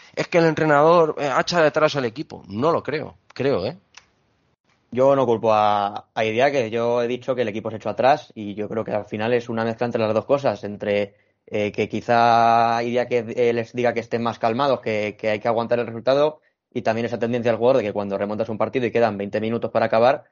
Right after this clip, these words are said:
Speaker 2: hay que defender el resultado y no ir a por un tercer gol. Yo creo que es una mezcla entre las dos cosas y lo que tiene que hacer el entrenador en este caso es que en un partido que es contra un equipazo como el Levante, si te echas atrás, lo más seguro es que te acabe marcando gol y más cuando quedan todavía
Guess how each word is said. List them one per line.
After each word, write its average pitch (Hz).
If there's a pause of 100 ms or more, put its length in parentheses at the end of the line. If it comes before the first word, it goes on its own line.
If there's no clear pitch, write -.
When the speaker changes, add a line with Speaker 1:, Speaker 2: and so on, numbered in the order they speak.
(160)
Speaker 2:
hay 131
que 127
defender 110
el 107
resultado 104
y 131
no 131
ir 131
a 117
por 110
un 107
tercer 104
gol. 131 (480)
Yo 117
creo 123
que 120
es 123
una 127
mezcla 123
entre 117
las 113
dos 113
cosas 135 (500)
y 120
lo 110
que 107
tiene 117
que 123
hacer 123
el 120
entrenador 120
en 120
este 117
caso 127
es 120
que 110
en 104
un 110
partido 117 (420)
que 117
es 123
contra 107
un 120
equipazo 120
como 120
el 117
Levante, 127 (140)
si -
te 107
echas 110
atrás, 117
lo 123
más 107
seguro 110
es 113
que 131
te 110
acabe 107
marcando 110
gol 113
y -
más 113
cuando 117
quedan 110
todavía 113